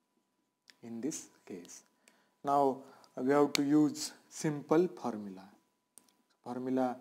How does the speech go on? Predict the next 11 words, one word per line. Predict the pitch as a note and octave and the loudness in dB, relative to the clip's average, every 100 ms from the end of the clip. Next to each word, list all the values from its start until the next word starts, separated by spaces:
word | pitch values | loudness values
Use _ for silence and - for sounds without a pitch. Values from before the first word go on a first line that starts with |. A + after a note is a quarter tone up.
| - - _ _ _ | -16 -20 _ _ _
for | B2 B2 A#2 - _ _ _ - | -6 -6 -6 -14 _ _ _ -14
moment | A#2+ B2 B2 | -10 -8 -6
of | B2+ B2+ | -8 -6
inertia | B2 A#2+ A2+ B2 | -8 -8 -8 -8
about | A#2 B2 D#3+ | -4 -4 -4
centroidal | - B2+ A#2+ A#2+ A#2 A#2 | -8 -12 -8 -6 -4 -4
axis | A2 - - E3 - - _ _ _ _ _ | -8 -10 -10 -10 -10 -20 _ _ _ _ _
for | A2+ A2 A2 _ _ | -12 -12 -14 _ _
hollow | A#2 A#2 | -8 -6
circular | A#2 B2+ A#2+ B2 B2+ | -6 -8 -8 -4 -4
section, | B2+ C3 - D3+ E3+ | -4 -8 -10 -12 -12